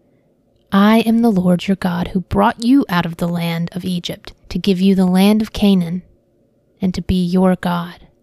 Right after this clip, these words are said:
If one of your fellow Israelites falls into poverty and is forced to sell himself to you, do not treat him as a slave.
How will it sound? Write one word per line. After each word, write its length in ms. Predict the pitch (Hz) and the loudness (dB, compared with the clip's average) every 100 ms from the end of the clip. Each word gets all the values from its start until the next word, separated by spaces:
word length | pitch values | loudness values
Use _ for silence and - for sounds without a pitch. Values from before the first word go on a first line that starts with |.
| _ _ _ _ _ _ _ _ _ _ _ _ _ _ | _ _ _ _ _ _ _ _ _ _ _ _ _ _
If 120 | 208 | 0
one 140 | 202 233 | 2 2
of 80 | 247 | 2
your 140 | 247 | 0
fellow 500 | - 247 240 240 233 226 | 2 2 4 4 4 2
Israelites 580 | 226 240 226 220 208 | 2 2 4 4 2
falls 320 | - 226 220 214 | -2 2 2 2
into 160 | 208 | 0
poverty 580 | 196 - 214 220 226 - - | -2 0 0 2 0 -2 0
and 260 | 220 240 | 2 2
is 120 | 202 | 0
forced 400 | - 226 226 - | 2 0 0 -2
to 100 | - | -8
sell 380 | 185 - 220 208 | -8 -2 0 2
himself 500 | 220 240 - 240 247 | 0 -4 0 0 -2
to 100 | - | -2
you, 260 | 262 277 277 _ _ _ _ _ _ _ - | 0 0 -2 _ _ _ _ _ _ _ -2
do 140 | 185 | 2
not 320 | 180 190 - | 4 2 0
treat 240 | - 185 - | -2 -2 -2
him 140 | 170 | -6
as 120 | 165 | -6
a 60 | 175 | -6
slave. 580 | - 175 165 165 170 | -8 -6 -8 -8 -12